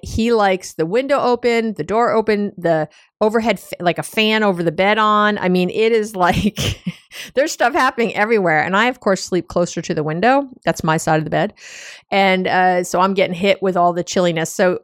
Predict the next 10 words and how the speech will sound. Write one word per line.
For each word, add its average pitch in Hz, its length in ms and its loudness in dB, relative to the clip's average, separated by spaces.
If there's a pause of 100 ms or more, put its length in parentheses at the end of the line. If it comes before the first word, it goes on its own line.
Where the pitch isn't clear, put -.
I 208 420 4
have, 175 500 2
um, 165 300 0
a 170 80 -2
bigger 175 360 0
blanket 170 460 -2
on 226 140 0
my 220 180 0
side. 240 580 -2 (640)
And, 180 480 2